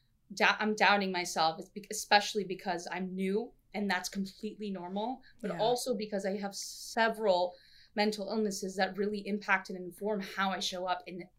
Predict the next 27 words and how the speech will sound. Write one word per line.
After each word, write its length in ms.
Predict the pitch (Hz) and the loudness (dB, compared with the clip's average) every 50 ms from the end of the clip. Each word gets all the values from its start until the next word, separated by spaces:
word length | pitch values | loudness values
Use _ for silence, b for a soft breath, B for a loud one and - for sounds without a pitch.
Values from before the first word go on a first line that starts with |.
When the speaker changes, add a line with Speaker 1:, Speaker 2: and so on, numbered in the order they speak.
| _ - | _ -2
Speaker 1:
in 140 | 233 220 | 0 2
any 220 | 208 202 254 269 220 | 4 4 2 2 0
space, 640 | - - - - - - - - - - - - - 269 | -2 -4 -6 -10 -16 -18 -18 -12 -8 -6 -6 -6 -6 -4
not 320 | 220 196 196 220 220 185 - | 2 4 4 4 4 2 0
just 220 | 202 185 180 190 | -2 -2 -2 -4
Speaker 2:
Absolutely. 340 | 170 175 175 165 165 170 - | -4 -6 -6 -6 -8 -10 -12
Speaker 1:
filmmaking, 260 | - - - - - - | -14 -16 -16 -14 -8 -4
you 120 | 220 208 | -2 0
know, 240 | 196 190 185 190 190 190 B B B B B | 0 0 0 -2 -4 -8 B B B B B
just 260 | - 233 220 220 - | -2 -2 0 0 0
like 180 | 220 214 214 | -2 -2 -2
you 80 | - 202 | -4 -6
said, 400 | 202 - - 220 214 196 190 170 | -6 -2 2 4 4 4 2 0
we're, 140 | 185 180 190 | -4 -4 -2
like, 300 | 202 208 185 175 170 - | 0 0 -2 -2 -2 -6
Speaker 2:
Yeah. 240 | 170 165 165 160 156 - _ _ - | -12 -14 -14 -14 -14 -16 _ _ 6
Speaker 1:
all 280 | 226 233 233 233 214 | 10 10 10 10 10
of 100 | 208 208 | 6 4
our 120 | 190 180 180 | 2 0 0
parts 420 | - - 220 196 165 - - - | 0 2 2 2 2 2 -4 -8
combined. 800 | - - 190 185 180 175 165 147 - - - - 247 226 - - b b b b b b b b | -10 -10 -8 -2 0 2 2 2 2 -2 -6 -10 -10 -10 -12 -16 b b b b b b b b
So 720 | b - - - 233 214 196 196 190 180 175 175 - - - | b -6 -2 2 4 6 6 6 6 4 2 -2 -4 -4 2
that's 260 | 196 220 214 220 - | 6 8 8 8 8
something 300 | - 269 269 269 262 254 | 4 0 0 -2 -2 0
that 140 | 226 214 208 | 0 2 2
I 80 | 202 | 2
actually 300 | 196 214 214 - 226 214 | 2 0 -2 -4 -4 -6